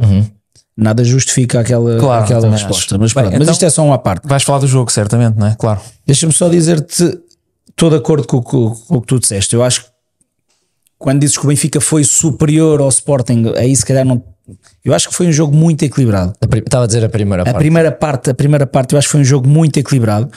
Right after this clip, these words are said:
Speaker 2: Vi o Benfica com muita atitude, com uma determinação muito grande de toda a parte. Portanto, o Rafa a c-, correr a pressionar, o, o Musa,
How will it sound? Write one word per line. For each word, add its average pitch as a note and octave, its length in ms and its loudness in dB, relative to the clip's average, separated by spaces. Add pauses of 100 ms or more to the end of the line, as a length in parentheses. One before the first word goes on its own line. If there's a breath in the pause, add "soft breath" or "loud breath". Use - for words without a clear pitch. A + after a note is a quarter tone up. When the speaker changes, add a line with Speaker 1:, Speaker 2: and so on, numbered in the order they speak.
(260 loud breath)
Speaker 2:
Vi B2 360 0
o C#3+ 60 2
Benfica B2+ 580 0
com A#2 200 -2
muita C#3+ 340 2
atitude, A#2 540 0
com - 240 0
uma A2 680 2
determinação C3 760 0
muito C3+ 460 2
grande B2 400 0
de A#2+ 200 -4 (600)
toda D3+ 280 0
a - 20 -4
parte. A#2+ 300 -4
Portanto, A2 320 -2
o G#2+ 80 -2
Rafa A2+ 420 -2
a G#2+ 40 -4
c-, G2 280 -12
correr A2 260 -2
a G#2 60 -2
pressionar, G#2+ 560 -2
o, G#2 80 -2 (460 loud breath)
o B2 80 2
Musa, C3 640 2